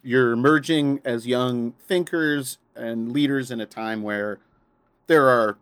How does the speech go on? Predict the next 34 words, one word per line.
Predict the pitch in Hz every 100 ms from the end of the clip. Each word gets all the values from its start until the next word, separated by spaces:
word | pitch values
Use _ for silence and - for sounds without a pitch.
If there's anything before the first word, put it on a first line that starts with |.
| _ -
socialists | - 131 131 123 120 - - - - _ 104
around, | 110 180 180 143 147 131
but | 131 110 98 _
not | 120 120
a | 107
strong | - 110 107
socialist | - 113 - 101 -
organization | 110 101 98 90 104 101 95 90
or |
movement. | 95 131 131 110 107 _ _ _ _ _ _ _
Set | - 180 185
the |
scene. | - 208 165 90 110
What, | 127 - _ - -
what | 135 135
is | 131
influencing | 120 127 - 120 104 - 107
you? | 101
What | 98 104
do |
you | 110
care | - 113
about? | 101 95 87 -
How | - 123
do, | 123
how, | - 117 123 101 _
what's | 139 143
the, | - -
what's | 151 160 -
the | 139
road | 147 139 131
to | -
Port | - 143 -
Huron? | 123 113 92 92